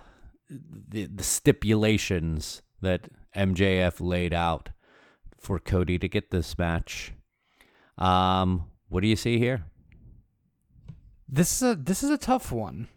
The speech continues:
Speaker 2: Uh, every bit of instinct says that Cody has to get his revenge.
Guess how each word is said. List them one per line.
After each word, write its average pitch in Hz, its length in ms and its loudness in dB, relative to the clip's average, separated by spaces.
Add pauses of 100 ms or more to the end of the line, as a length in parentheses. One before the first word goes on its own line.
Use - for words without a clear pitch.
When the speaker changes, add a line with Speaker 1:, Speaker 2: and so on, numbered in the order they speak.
(200)
Speaker 2:
Uh, 98 260 -12 (440)
every 160 540 2
bit 151 320 2
of 131 140 4
instinct 123 520 2
says 113 300 2
that 101 160 -2
Cody 123 440 8
has 113 300 4
to 113 100 2
get 101 220 4
his 98 220 2
revenge. 92 680 0